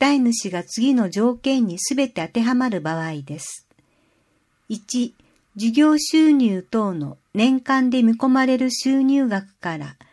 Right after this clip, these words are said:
補填される保険金などを控除した額が、前年に比べて三十パーセント以上減少する見込みであること。二、前年の所得の合計額が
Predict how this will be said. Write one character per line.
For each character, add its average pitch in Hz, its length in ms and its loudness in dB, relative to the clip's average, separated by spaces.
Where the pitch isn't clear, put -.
補 - 120 -6
填 262 300 2
さ 240 220 0
れ 240 120 2
る 240 120 0
保 214 160 -6
険 262 300 0
金 254 300 0
な 254 160 0
ど 185 220 -4
を 160 60 -6
控 254 320 0
除 180 160 -4
し - 100 -12
た 180 160 -6
額 180 300 -8
が、 139 160 -16
前 240 240 4
年 269 380 2
に 190 80 -2
比 190 160 -8
べ 185 80 -10
て 160 320 -12
三 247 360 -2
十 254 180 -6
パ 254 260 -4
ー 247 40 -4
セ 247 220 -2
ン 247 100 -4
ト 240 200 -2
以 247 100 -2
上 170 260 -4
減 180 240 -2
少 220 280 -6
す 226 160 -8
る 196 100 -4
見 180 160 -8
込 214 120 -6
み 202 140 -4
で 196 140 -4
あ 185 80 -6
る 160 80 -10
こ 143 160 -14
と。 139 240 -18
二、 233 360 0
前 240 200 2
年 269 380 0
の 151 280 -8
所 - 180 -8
得 254 300 0
の 254 160 0
合 254 240 2
計 269 260 0
額 190 280 -6
が 139 160 -10